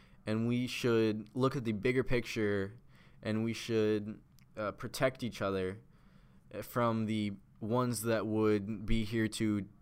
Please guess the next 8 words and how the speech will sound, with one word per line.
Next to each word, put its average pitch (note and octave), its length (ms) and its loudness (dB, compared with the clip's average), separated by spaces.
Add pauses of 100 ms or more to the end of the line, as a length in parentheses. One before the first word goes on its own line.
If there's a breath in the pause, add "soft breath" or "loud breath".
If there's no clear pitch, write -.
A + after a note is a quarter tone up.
(400)
send A#2+ 260 -2
us A2+ 140 2
to A#2+ 120 2
our A2 100 6
demise, G2+ 600 2
to G#2+ 220 -2
destroy A2 720 0
us, G2+ 680 0